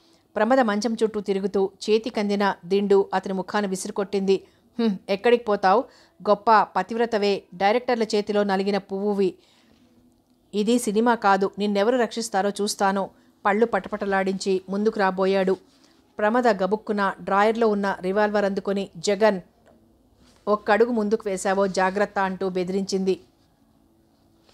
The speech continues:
వికటంగా నవ్వి, "ప్రమద, ఈ జగన్ నీ బెదిరింపులకి జడిసేటంతటి పిరికివాడు కాదు. రివాల్వర్ పడేసి నాకు లొంగిపో" అరిచాడు. "ఛీ పశువా, నా కంఠంలో ప్రాణం ఉండగా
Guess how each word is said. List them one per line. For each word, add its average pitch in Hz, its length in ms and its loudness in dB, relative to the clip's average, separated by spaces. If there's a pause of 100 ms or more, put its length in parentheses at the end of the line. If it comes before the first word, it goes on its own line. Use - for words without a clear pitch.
(300)
వికటంగా 226 560 2
నవ్వి, 196 420 2 (120)
"ప్రమద, 196 440 4 (180)
ఈ 196 120 -6
జగన్ 202 360 0 (120)
నీ 202 120 -4
బెదిరింపులకి 202 800 0 (120)
జడిసేటంతటి 196 800 0
పిరికివాడు 208 480 -2
కాదు. 190 340 -2 (480)
రివాల్వర్ 226 520 2
పడేసి 196 480 -2 (100)
నాకు 196 320 -4
లొంగిపో" 202 580 0 (480)
అరిచాడు. 208 540 2 (200)
"ఛీ 320 220 -4 (120)
పశువా, 202 460 0 (100)
నా 196 140 0
కంఠంలో 226 480 -2
ప్రాణం 202 420 -2
ఉండగా 190 480 0